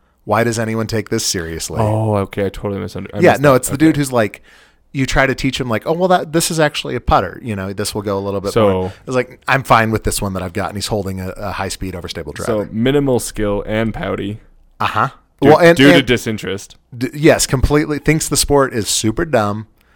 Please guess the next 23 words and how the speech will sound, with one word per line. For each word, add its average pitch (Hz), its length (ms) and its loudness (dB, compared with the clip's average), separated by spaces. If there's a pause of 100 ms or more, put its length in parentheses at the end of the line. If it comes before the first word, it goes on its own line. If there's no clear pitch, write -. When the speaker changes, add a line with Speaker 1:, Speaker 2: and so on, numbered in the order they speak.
(400)
Speaker 1:
is 113 160 0
only 131 220 2
playing 123 360 0
it 110 220 -4
because 101 520 -4 (320)
who 113 120 0
knows 113 180 -2
why. - 140 -6
Speaker 2:
Whoever 104 260 -2
dragged 92 260 -8
him 92 80 -12
there. 95 160 -10 (200)
Speaker 1:
Yeah. 98 240 -4
Speaker 2:
Or 117 500 2 (420)
decent 135 340 -6
skill, 98 460 -4 (680)
but 101 140 -4
a 95 60 -6
jerk. - 220 -6
Speaker 1:
Good, 165 320 4
good 160 240 2
player, 113 480 2 (420)
but 117 360 2